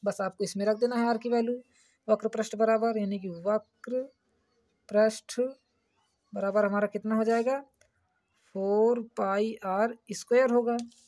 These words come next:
तो क्या करना है? बस इसी में आपको फाइ-, ए, वैल्यू रख देना है फार्मूले में। तो चार गुणे में पाई आर हमारा कितना है? ट्वेंटी वन का स्क्वायर होगा। होगा कि नहीं होगा स्क्वायर? तो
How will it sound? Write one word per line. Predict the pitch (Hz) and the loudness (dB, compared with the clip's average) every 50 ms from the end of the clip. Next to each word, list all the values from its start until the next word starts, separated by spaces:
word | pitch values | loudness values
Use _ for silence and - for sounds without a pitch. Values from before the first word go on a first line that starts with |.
| _ _ _ _ _ _ - | _ _ _ _ _ _ -6
तो | 190 | -2
क्या | 233 233 | -2 0
करना | 226 226 214 208 220 | 0 0 0 0 0
है? | 220 | 0
बस | 220 220 220 | 0 0 0
इसी | 220 220 240 240 | -2 -2 -2 0
में | 233 233 | 0 0
आपको | 208 196 190 | -2 -2 -4
फाइ-, | - 202 196 208 202 202 214 220 | -2 -2 -2 -2 -4 -6 -4 -4
ए, | 202 196 | -4 -2
वैल्यू | 185 190 190 190 196 | -2 -2 -2 -2 0
रख | 220 233 214 | 0 0 2
देना | 220 233 233 | 0 0 0
है | 233 233 | 0 0
फार्मूले | 233 226 226 220 226 226 220 226 208 | 2 2 2 2 2 0 0 0 0
में। | 214 214 214 | 0 -2 -4
तो | - _ _ _ _ _ _ _ _ _ _ | -8 _ _ _ _ _ _ _ _ _ _
चार | - - 202 196 196 202 208 220 226 233 226 214 190 | -6 -4 -2 0 2 2 2 4 4 2 2 0 0
गुणे | 185 196 196 208 214 220 | -2 -2 0 2 2 2
में | 220 240 247 254 277 285 _ _ _ _ _ _ _ _ _ _ _ _ _ _ - | 0 -2 -4 -8 -10 -14 _ _ _ _ _ _ _ _ _ _ _ _ _ _ -4
पाई | 202 202 196 202 214 226 247 247 - - | -2 0 2 2 2 0 0 -2 -4 -2
आर | 196 202 208 208 | 0 2 2 2
हमारा | 202 208 214 214 | 2 2 0 0
कितना | 214 - 214 - 240 247 240 | 0 -2 -4 -4 -2 -2 0
है? | 240 262 277 285 - _ _ | 0 0 -2 -4 -8 _ _
ट्वेंटी | - 208 185 185 180 180 214 208 196 | -10 -6 -6 -6 -4 -4 -4 -2 -2
वन | 202 196 196 | -2 -2 -2
का | 196 - 254 269 285 320 320 _ _ _ _ _ _ _ _ - | -4 -4 -4 -4 -4 -6 -10 _ _ _ _ _ _ _ _ -16
स्क्वायर | - - - - 233 247 254 240 | -16 -10 -4 0 2 2 4 4
होगा। | 240 254 247 254 254 262 - _ _ _ _ _ _ - | 4 2 2 2 -2 -2 -6 _ _ _ _ _ _ 6
होगा | 208 233 247 | 6 8 8
कि | 226 247 | 6 4
नहीं | 247 247 240 | 0 0 -2
होगा | 240 240 254 247 | 0 0 2 0
स्क्वायर? | 240 240 - 254 254 262 - - _ _ _ _ _ _ _ | 0 0 -2 -2 -2 -2 -4 -10 _ _ _ _ _ _ _
तो | - | -20